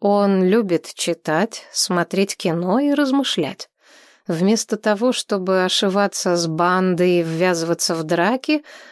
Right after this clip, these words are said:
он предпочитает оставаться в одиночестве, думать о персонажах в фильмах или прочитанных книгах.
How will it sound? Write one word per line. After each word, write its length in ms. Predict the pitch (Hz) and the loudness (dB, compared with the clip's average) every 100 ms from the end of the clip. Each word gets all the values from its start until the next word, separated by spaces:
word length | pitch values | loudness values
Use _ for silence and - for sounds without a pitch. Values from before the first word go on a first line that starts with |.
| - | -6
он 160 | 190 196 | 0 0
предпочитает 760 | 202 202 - 208 214 208 202 | 0 -4 -4 -4 -2 0 -2
оставаться 640 | 202 - 202 190 196 190 190 | -2 -4 -2 0 -2 -2 -2
в 60 | |
одиночестве, 880 | 180 165 165 170 214 - 262 - 233 226 | 0 0 2 2 0 -2 -4 0 -2 -2
думать 540 | - 170 220 226 190 - | -4 0 2 4 2 -2
о 60 | |
персонажах 640 | 175 175 - 180 180 170 165 | -2 -2 -2 0 0 0 -2
в 40 | |
фильмах 540 | - 214 233 247 233 | -2 0 2 2 2
или 120 | 202 185 | 0 0
прочитанных 680 | - 175 - 202 202 214 | 0 -2 -2 -2 0 0
книгах. 500 | - 190 147 143 - | -2 -2 -2 -4 -8